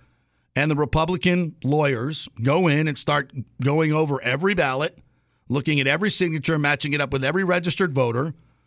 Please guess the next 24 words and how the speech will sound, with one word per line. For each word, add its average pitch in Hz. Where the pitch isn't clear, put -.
perhaps 160
calling 190
that 139
particular 135
voter 123
to 139
see 165
if 147
they're 147
live, 127
and 143
validating 175
these 180
ballots. -
That 156
could 175
take 175
a 139
hell 175
of 208
a -
long 208
time. 208
So 139